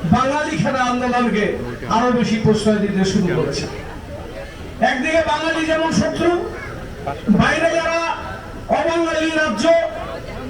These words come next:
সেখানে মুসলিম সম্প্রদায়ের মানুষকে টার্গেট করা হয়েছে।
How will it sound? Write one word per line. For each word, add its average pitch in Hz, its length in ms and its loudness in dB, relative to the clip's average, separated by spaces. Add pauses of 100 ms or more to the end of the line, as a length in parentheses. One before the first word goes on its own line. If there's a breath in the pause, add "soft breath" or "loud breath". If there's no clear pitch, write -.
(380)
সেখানে 330 480 2
মুসলিম 330 360 2
সম্প্রদায়ের 311 600 2
মানুষকে 302 380 0
টার্গেট 262 460 0
করা 214 240 4
হয়েছে। 156 320 -2